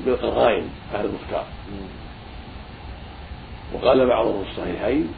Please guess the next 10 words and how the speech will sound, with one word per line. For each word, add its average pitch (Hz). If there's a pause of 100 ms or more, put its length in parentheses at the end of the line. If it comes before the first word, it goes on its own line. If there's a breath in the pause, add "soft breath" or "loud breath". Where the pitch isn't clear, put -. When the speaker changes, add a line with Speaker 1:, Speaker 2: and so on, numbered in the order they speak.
(1040)
Speaker 1:
"إن 120
هذه 113
أح-، 104
إن 107 (280)
هذه 113
مقطوع 107
بها، 101 (180)
وأن 85 (100)
تفيد 110
اليقين". 104